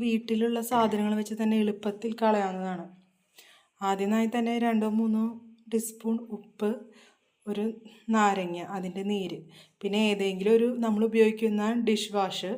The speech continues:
ആ, ഉപയോഗിക്കാം. ഇത് മ-, ഈ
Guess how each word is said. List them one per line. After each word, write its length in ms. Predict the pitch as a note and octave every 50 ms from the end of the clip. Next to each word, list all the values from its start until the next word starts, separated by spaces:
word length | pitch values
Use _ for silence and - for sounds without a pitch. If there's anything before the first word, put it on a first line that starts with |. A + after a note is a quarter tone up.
| C4+ - - _ _ _ - - - - - - - - _ _ _ _ _ _ _ _ _ _ _ _ _ _ -
ആ, 100 | A#3 G3+ G3 F#3+ G3 G3+ F#3+
ഉപയോഗിക്കാം. 540 | - G3+ F#3+ F3+ F3 F3+ - - D#3 - - - _ _ _ _ _ _ _ _ _ _ _ _ -
ഇത് 140 | G3+ - G#3+ G#3 A3
മ-, 440 | A#3 A#3 A3+ A3 A3 G#3+ G#3+ A3 A3 - - -
ഈ 160 | A3+ A3 A3+